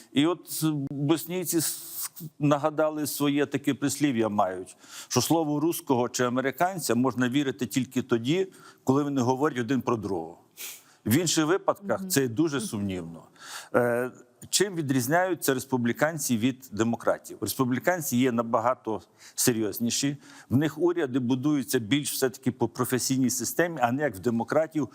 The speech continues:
Speaker 1: по квотовій системі. Ви ж бачили, які там квотники були, як Камала Харріс. Тут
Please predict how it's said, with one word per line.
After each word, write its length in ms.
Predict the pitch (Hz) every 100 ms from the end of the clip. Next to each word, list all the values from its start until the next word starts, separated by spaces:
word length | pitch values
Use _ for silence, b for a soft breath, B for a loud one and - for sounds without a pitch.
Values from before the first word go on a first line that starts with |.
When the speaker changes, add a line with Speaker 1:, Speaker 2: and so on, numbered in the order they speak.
| B -
Speaker 1:
по 200 | - 147
квотовій 600 | - 143 156 - 110 110
системі. 520 | - 113 - 110 107
Ви 140 | 117 135
ж 60 |
бачили, 400 | 123 147 - 117
які 220 | 117 - 151
там 220 | 117 104 B B B
квотники 600 | - 139 135 123 123 127
були, 400 | 107 120 120 120
як 300 | 120 110 -
Камала 440 | - 127 117 117 117
Харріс. 460 | - 131 123 120
Тут 260 | - 151